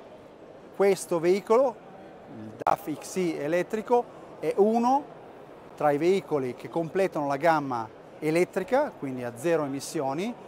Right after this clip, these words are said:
eh, che daf presenta sul mercato nazionale. In questo contesto è importante ricordare che daf ha completato tutta la gamma, quindi dal segmento dei leggeri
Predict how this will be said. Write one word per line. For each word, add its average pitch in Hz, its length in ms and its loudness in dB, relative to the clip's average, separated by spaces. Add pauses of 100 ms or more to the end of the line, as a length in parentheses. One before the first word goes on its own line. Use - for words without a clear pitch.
(300)
eh, 135 320 -2
che 170 140 -4
daf 180 200 6
presenta 180 460 0
sul 180 160 -6
mercato 147 380 -2
nazionale. 117 480 -6 (640)
In 147 120 -8
questo 190 320 0
contesto 233 800 0 (280)
è 170 60 -8
importante 170 560 2
ricordare 170 540 2
che 143 180 -4
daf 165 320 4
ha 135 380 4 (420)
completato 156 720 0
tutta - 260 0
la 156 80 6
gamma, 135 380 -2
quindi 151 320 -6
dal 131 240 -2
segmento 165 480 -2
dei 147 160 0
leggeri 151 600 2